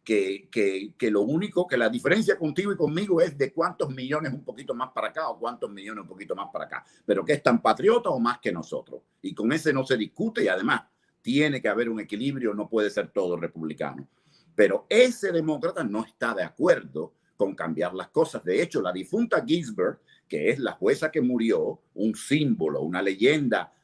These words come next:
más allá de cómo piense, eso es irrelevante ahora,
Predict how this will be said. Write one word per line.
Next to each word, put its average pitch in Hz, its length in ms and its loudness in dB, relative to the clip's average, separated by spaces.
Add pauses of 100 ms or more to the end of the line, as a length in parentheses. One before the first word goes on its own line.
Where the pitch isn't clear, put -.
(140)
más 98 500 0
allá 117 360 4
de 95 260 -2
cómo 170 240 -6
piense, 123 420 -6
eso 101 160 -4
es 95 80 -4
irrelevante 87 600 -2
ahora, 87 360 -2